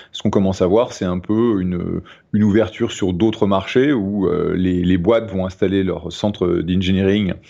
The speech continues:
euh, dans d'autres villes où c'est pas aussi difficile de se loger, où ça coûte moins cher de, d'embaucher parce qu'il y a énormément de compétition, quoi.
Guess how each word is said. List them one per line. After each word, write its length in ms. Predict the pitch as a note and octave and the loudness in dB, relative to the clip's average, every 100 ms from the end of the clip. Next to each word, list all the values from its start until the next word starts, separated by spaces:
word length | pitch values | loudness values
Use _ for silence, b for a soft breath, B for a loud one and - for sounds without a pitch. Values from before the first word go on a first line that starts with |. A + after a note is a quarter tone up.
| B B B F2 | B B B 0
euh, 260 | D#2+ E2+ | 0 0
dans 220 | F2+ F#2+ | 0 2
d'autres 280 | F#2+ G#2 - | 2 0 0
villes 300 | F2+ A2+ D3+ F#2+ B B - | 2 4 2 0 B B -8
où 60 | |
c'est 180 | F#2+ G#2+ | -2 0
pas 120 | G#2 | 2
aussi 220 | G#2 G2+ F2+ | 2 0 -6
difficile 460 | F2+ - - A#2+ | -8 -8 -4 0
de 80 | F#2+ | 0
se 160 | F#2 F#2+ | 0 0
loger, 340 | F2+ F#2 B2 | 2 4 4
où 100 | B2 | 2
ça 140 | - - | 0 -2
coûte 180 | E2 | -2
moins 140 | F2+ F2 | -2 0
cher 320 | - G2+ F#2+ | 2 2 0
de, 300 | D#2+ E2 E2 B B - | -6 -8 -8 B B -2
d'embaucher 480 | F#2+ F#2 F2+ - | 0 2 2 0
parce 140 | A2 G2+ | 0 -2
qu'il 120 | - | -2
y 20 | |
a 20 | |
énormément 260 | F2+ F#2 F#2 | 0 0 0
de 60 | F#2 | -2
compétition, 480 | F2+ E2+ G2+ A2 | -4 -4 -2 -2
quoi. 120 | F#2 | -2